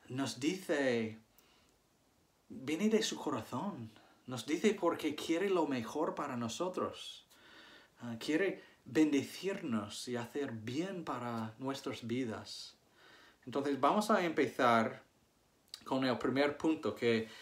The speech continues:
que la idolatría no es, e-, e-, e-, es más de lo que pensamos, ¿no? Eh, no solo es, em, oro y plata y madera. Ah, aunque es lo, donde empezamos en este, este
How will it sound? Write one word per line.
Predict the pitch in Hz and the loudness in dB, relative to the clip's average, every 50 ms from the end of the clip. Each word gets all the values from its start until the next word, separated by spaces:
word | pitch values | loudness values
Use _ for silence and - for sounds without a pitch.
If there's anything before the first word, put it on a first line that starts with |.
| - - - - - - | -18 -20 -20 -20 -12 -2
que | - 143 131 | 2 4 6
la | 131 127 131 | 6 6 6
idolatría | 135 131 131 143 156 175 175 160 - 160 160 165 160 151 | 6 8 8 8 8 8 6 4 2 4 6 8 8 6
no | 135 131 131 131 143 165 180 | 6 2 2 2 4 4 4
es, | 180 175 - - - - - - - - | 2 0 -2 -6 -8 -8 -10 -12 -8 -4
e-, | - | -2
e-, | 147 139 160 - 151 156 151 147 - | 0 0 2 2 2 0 0 2 2
e-, | |
es | - - - 156 | 2 2 0 0
más | 143 143 156 165 175 175 - - | 0 4 6 6 6 6 4 2
de | - 147 | 2 2
lo | 131 131 123 | 2 2 2
que | - 131 113 | 0 -2 -2
pensamos, | - 120 110 - - 107 101 92 90 90 90 - - - - | -2 -2 -2 0 0 -2 -2 -2 -4 -8 -10 -12 -14 -14 -8
¿no? | 107 107 127 156 180 185 185 - _ _ _ - - - - - - - - _ - | -6 -4 -4 -4 -4 -6 -10 -16 _ _ _ -20 -20 -20 -20 -20 -20 -20 -20 _ -8
Eh, | 113 110 110 - - - - - - - - 107 | -8 -6 -6 -6 -8 -10 -10 -12 -14 -16 -16 -12
no | 135 135 135 139 151 160 | -8 -4 -2 0 0 0
solo | 156 - - 185 185 180 185 175 165 | 0 2 2 4 6 6 8 8 8
es, | 156 151 151 - - - - - - - - - - - - - - - _ | 8 6 4 0 -4 -6 -6 -8 -12 -14 -20 -20 -20 -20 -20 -20 -20 -20 _
em, | - 123 123 127 123 120 117 117 113 110 110 107 110 - - - _ _ _ _ _ - | -10 -8 -6 -4 -2 0 0 2 2 0 0 -2 -6 -12 -18 -20 _ _ _ _ _ -4
oro | - 139 143 151 147 139 131 131 123 120 | 0 2 4 6 6 6 8 6 6 6
y | 120 113 | 4 2
plata | 113 - 127 127 127 - - 127 123 117 | 0 2 2 2 2 2 0 -2 0 0
y | 110 107 | 0 0
madera. | 101 98 98 98 98 90 85 87 87 - - _ _ _ _ _ _ _ _ _ _ _ _ _ _ _ _ _ _ _ _ - - - - - - - - _ _ - | 0 -2 -2 -2 -2 -4 -4 -6 -8 -12 -14 _ _ _ _ _ _ _ _ _ _ _ _ _ _ _ _ _ _ _ _ -20 -20 -20 -20 -20 -20 -20 -20 _ _ -8
Ah, | 113 113 110 104 104 98 | -6 -4 -4 -4 -4 -2
aunque | 113 113 107 - 143 135 | -2 -2 0 4 4 4
es | 135 135 - 151 | 4 4 4 4
lo, | 151 147 143 139 - | 4 4 4 0 0
donde | 131 135 151 160 170 170 | 4 6 6 6 6 4
empezamos | 165 151 151 147 139 - 151 139 143 143 131 117 - - | 4 4 2 0 0 2 2 2 2 2 0 -2 -2 -2
en | 123 120 | -4 -4
este, | 120 113 - 127 120 117 113 110 110 107 107 107 110 | -4 -4 -2 0 0 2 2 2 0 0 -2 -4 -6
este | 113 - - 131 120 117 110 110 104 98 | -8 -6 -2 0 2 2 2 2 0 -2